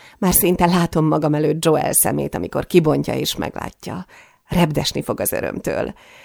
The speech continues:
De ahogy meglátom az árcédulát, az én szemem inkább jojózik, mint lelkesedik. "Százhúsz dollár ezért?" akadok ki.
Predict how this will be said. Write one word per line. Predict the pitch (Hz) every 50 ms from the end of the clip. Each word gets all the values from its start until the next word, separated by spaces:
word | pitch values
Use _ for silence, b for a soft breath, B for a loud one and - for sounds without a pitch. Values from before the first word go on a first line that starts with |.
| b b b b b _
De | - 208 202 202 202
ahogy | 202 202 220 214 202
meglátom | 214 240 262 262 220 190 185 - 190 175
az | 170 170
árcédulát, | - - 190 202 - - 226 226 214 202 220 220 233 240 247 269 - - - -
az | - 180 170 -
én | - 226 254 254
szemem | 190 - - 190 190 208 220 220
inkább | 220 226 220 226 220 214 190
jojózik, | 196 190 180 165 143 135 117 117 - 170 - - - -
mint | - 135 143 151 -
lelkesedik. | - - 80 - - - - - - - - 151 185 - - - _ _ _ _ _ _ _ _ _ _ _ _
"Százhúsz | - - - 214 220 285 359 403 381 - - 233 262 302 339 208
dollár | 180 190 202 277 254 214 196 190
ezért?" | - - 202 190 190 214 - 165 - - - - - - - - _ _ _ _
akadok | - 156 - - - - - 65 - _
ki. | - - 73 - -